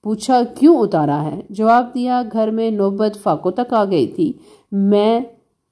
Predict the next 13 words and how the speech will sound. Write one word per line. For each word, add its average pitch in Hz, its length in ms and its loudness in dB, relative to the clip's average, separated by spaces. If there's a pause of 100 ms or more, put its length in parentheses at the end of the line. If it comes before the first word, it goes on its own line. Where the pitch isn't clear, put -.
(120)
साहब 208 560 -2 (360)
मज़ार 180 560 2 (360)
कब्र 190 280 0
में 190 220 0
मदफून 196 540 -2
के 208 140 -2
पास 165 460 -2
हाजिर 175 340 -2
हुआ 156 240 -2 (320)
कि 254 80 -6
कुछ - 380 -2
मदद 170 500 0
करें।" 139 260 -6